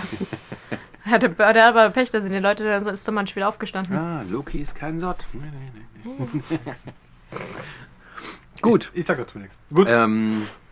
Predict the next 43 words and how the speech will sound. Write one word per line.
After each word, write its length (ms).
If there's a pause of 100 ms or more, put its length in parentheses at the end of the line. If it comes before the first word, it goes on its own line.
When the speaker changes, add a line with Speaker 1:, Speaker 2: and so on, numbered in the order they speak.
Speaker 2:
ja, 120
also, 220
aber 120
man 160
hat 140
schon 140
ein 60
bisschen 240
auch 120
gemerkt, 320
also 140
im 60
zweiten 280
Teil 160
ging 160
es 80
so 80
ein 100 (280)
bisschen 440
mehr 200
so 160
in 200
diese 320
etwas 320
alberne 420
Richtung. 340 (560)
Ähm, 760 (360)
und 500 (140)
das 180
wurde 200
dann 240 (240)
im 220
dritten 520
Teil 540
auch, 220
Speaker 1:
Mhm. 60
Speaker 2:
äh, 160 (800)
mehr 220
vervollkommnet, 880
als 200
dann 140
der 120
Regisseur 540